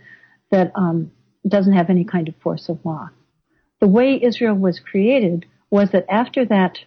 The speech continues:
recommendation in November of nineteen forty-seven, there was in, there had already been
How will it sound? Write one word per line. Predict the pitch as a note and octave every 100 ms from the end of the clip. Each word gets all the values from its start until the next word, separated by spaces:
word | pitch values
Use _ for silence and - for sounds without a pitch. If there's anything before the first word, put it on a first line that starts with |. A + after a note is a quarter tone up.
| _ _ _ _ _ _
recommendation | G#3 G#3 G#3 F#3 F#3 F#3 G3
in | E3 F#3
November | F3 F3+ F#3+ F#3 F3
of | E3+ - _ _
nineteen | G3 F3+ - F3+ -
forty-seven, | F#3 E3+ E3+ - C4 A#3 F3 G#3 - _ - _ -
there | G#3
was | G3+ F#3+ -
in, | A#3+ C#4 G3
there | G#3+ G3
had | G3+
already | G3 B3+ D4 C4 A#3
been | G3+ F3+